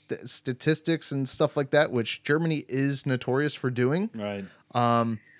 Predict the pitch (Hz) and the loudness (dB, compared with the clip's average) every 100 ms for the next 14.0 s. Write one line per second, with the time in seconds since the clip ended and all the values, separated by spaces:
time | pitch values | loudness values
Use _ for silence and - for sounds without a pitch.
0 | - _ 160 202 285 262 180 202 208 185 | -20 _ 4 4 0 0 -2 -2 0 0
1 | 185 - 170 151 - 185 196 165 180 143 | -2 -6 -2 -2 -2 -2 0 0 0 -2
2 | 107 113 _ _ _ - 180 92 87 170 | -4 -10 _ _ _ -16 -12 -10 -4 -2
3 | 233 233 156 180 160 - - 185 185 127 | 0 -2 0 -2 -2 -4 -2 0 0 0
4 | 117 101 92 120 143 175 - 143 160 - | -2 -2 -6 0 0 0 -2 -2 -2 0
5 | 131 127 120 117 - _ _ _ _ _ | 0 0 -2 -6 -12 _ _ _ _ _
6 | _ _ _ - 147 131 139 208 214 170 | _ _ _ 0 0 2 2 2 0 0
7 | 185 180 - 127 147 214 - - 98 190 | 2 2 2 2 2 -2 -6 -10 -10 -10
8 | 95 - 175 151 - - 180 175 156 131 | -12 -4 2 2 0 -2 0 2 2 0
9 | 135 147 95 - 117 131 123 113 - 160 | 0 0 -2 -12 -10 -6 -6 -6 -6 -8
10 | - 120 107 92 151 156 262 269 - 190 | -6 -6 -6 -2 2 4 4 2 0 0
11 | 180 190 - 175 135 170 151 110 123 135 | 2 2 -2 -4 -2 -2 -2 -2 0 0
12 | 95 - - 185 185 175 170 254 269 240 | -2 -10 -20 -12 2 2 2 -2 -2 -2
13 | 135 165 180 127 160 - 240 254 277 294 | 0 2 2 2 0 0 -4 -4 -4 -6